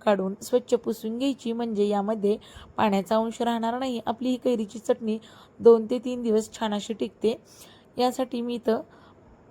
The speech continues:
पुसून घेतलेली आहे आणि सोलण्याच्या मदतीने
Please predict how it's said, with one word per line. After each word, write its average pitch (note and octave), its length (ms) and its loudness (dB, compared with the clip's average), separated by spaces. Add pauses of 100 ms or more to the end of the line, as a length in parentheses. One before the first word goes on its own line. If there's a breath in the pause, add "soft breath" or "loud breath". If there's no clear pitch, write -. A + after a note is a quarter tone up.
पुसून A#3 440 0
घेतलेली A3+ 420 2
आहे C4 300 2 (200)
आणि B3 260 0
सोलण्याच्या A3 520 2
मदतीने A#3+ 540 2